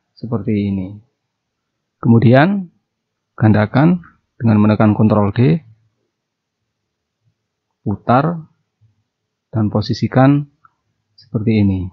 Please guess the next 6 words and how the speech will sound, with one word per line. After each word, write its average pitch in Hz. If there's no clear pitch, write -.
Setelah 127
menggambar 110
objek 107
selesai, 117
sekarang 123
adalah 110